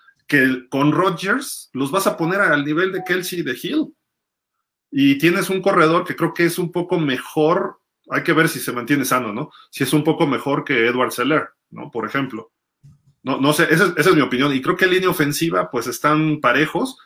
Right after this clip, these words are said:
Se reforzó mucho Denver, este, Kansas City ahorita, pero con veteranos. Y Denver creo que tiene jugadores un poco más jóvenes. Y en defensa creo que es mejor la de Denver. Entonces,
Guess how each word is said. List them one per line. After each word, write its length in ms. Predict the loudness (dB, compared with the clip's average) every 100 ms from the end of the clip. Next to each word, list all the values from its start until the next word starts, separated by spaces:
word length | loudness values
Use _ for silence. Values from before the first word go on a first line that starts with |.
| -8
Se 140 | -4
reforzó 360 | -2 0 0 2
mucho 380 | 2 0 0
Denver, 540 | 2 2 2 2 2 0
este, 220 | -4 -4
Kansas 300 | 0 2 2
City 220 | -2 -2
ahorita, 440 | -2 -2 -2 -4 -6 _ _ _ -2
pero 480 | 2 4 6 4 4
con 120 | 0 -2
veteranos. 720 | 0 2 4 2 -2 -8 -18 _ _ _ -8
Y 140 | -2
Denver 440 | 2 4 6 4 2
creo 120 | 2
que 120 | 0
tiene 300 | 2 2 2
jugadores 460 | 0 2 4 2 0
un 100 | -4
poco 220 | -6 -6
más 160 | -6
jóvenes. 520 | 0 0 0 -6 -10 0
Y 140 | 4
en 100 | 6
defensa 500 | 4 4 2 2 2
creo 140 | 2 2
que 100 | 2
es 60 |
mejor 240 | 2 2 2
la 100 | 4
de 100 | 2
Denver. 280 | 0 -4 -8 _ _ _ _ _ _ _ _ _ _ _ -18
Entonces, 420 | -8 0 2 2